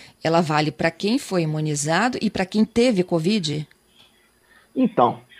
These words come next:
Speaker 2: eu tô falando isso aí baseado no que já foi visto pra outras linhagens. O que chama a atenção
Speaker 1: Uhum.
Speaker 2: é que, em determinado momento, vários vírus começaram a acumular mutações similares em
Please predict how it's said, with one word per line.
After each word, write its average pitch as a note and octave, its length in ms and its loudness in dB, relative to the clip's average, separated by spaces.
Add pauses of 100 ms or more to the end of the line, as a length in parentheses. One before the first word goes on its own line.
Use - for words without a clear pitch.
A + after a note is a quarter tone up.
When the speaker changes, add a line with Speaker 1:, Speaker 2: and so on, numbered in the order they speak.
(640)
Speaker 2:
eu B2 120 2
tô E3+ 100 2
falando E3+ 360 6
isso - 180 -6
aí C3+ 280 4
baseado C3+ 680 4
no E3 100 0
que D#3+ 120 -2
já D#3 120 4
foi C#3 180 0
visto D#3 300 -2
pra E3 160 6
outras G3+ 380 6
linhagens. C3+ 540 -8
O C3+ 60 -6
que A3+ 120 -6
chama A3+ 320 -2
a G#3 40 0
atenção E3+ 520 -2
Speaker 1:
Uhum. E3+ 60 -2
Speaker 2:
é E3 80 -2
que, A2+ 360 -6 (380)
em G3+ 120 2
determinado F3 560 2
momento, B2 600 -4 (640)
vários G3+ 540 2
vírus C3 640 -2
começaram D#3+ 500 -2
a F#3 40 0
acumular F3+ 500 2
mutações E3 540 -4
similares E3+ 680 -2
em G#3+ 160 -4